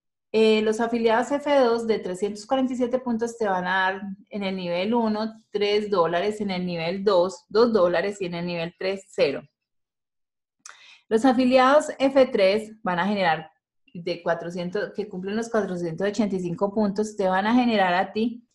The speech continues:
tres dólares nivel uno, tres dólares nivel dos,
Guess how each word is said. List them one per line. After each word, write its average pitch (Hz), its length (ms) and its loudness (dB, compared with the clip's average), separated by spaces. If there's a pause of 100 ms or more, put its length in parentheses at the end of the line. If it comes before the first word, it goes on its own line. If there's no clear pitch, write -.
(580)
tres 226 360 2
dólares 254 420 6
nivel 202 400 2
uno, 185 400 -4
tres 220 320 2
dólares 214 460 4
nivel 190 280 -4
dos, 185 380 -2